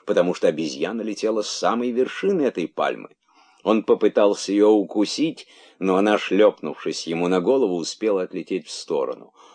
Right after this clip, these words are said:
Он метнулся было за нею, но кролик, стоявший у него поперёк живота, не дал ему дотянуться до неё.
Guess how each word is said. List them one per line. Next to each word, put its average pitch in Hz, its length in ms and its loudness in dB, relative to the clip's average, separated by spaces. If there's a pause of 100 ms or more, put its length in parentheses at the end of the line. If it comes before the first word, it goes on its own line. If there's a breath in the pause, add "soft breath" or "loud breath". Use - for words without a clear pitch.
Он 120 260 4
метнулся 123 720 2
было 113 260 6
за 107 180 0
нею, 131 320 4
но 101 200 2
кролик, 170 640 4
стоявший 104 800 0
у - 20 -4
него 90 320 -2
поперёк 87 460 -2
живота, 90 500 0 (260 loud breath)
не 127 420 2
дал 156 200 4
ему 143 280 -2
дотянуться 117 680 -2
до 69 120 -6
неё. 64 360 -8